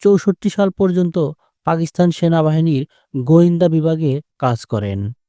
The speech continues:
ওই সময়ই উনিশশো ষাট সালে পূর্ব পাকিস্তানের দিনাজপুর শহরের বালিকা খালেদা খানমের সঙ্গে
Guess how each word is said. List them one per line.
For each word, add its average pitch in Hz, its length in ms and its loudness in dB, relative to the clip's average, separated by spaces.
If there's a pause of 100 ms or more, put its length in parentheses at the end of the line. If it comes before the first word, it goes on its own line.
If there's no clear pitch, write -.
(1080)
ওই 190 180 6
সময়ই 196 540 2 (180)
উনিশশো 175 520 2 (220)
ষাট 160 360 -2
সালে 156 360 0
পূর্ব 190 360 2
পাকিস্তানের 170 640 -2 (400)
দিনাজপুর 170 600 0
শহরের 151 480 -2 (320)
বালিকা 147 640 0 (560)
খালেদা 165 480 0
খানমের 165 400 -2
সঙ্গে 151 460 -4